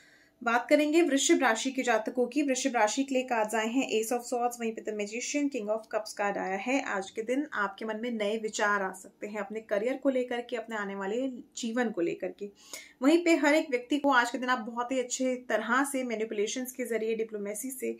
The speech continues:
आप हैंडल कर सकते हैं। अ, जीवन में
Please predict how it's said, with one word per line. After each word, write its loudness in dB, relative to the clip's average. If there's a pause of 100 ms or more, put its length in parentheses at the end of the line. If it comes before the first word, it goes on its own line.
(400)
आप 0
हैंडल 0
कर -2
सकते -6
हैं। 2
अ, 4
जीवन 0
में 0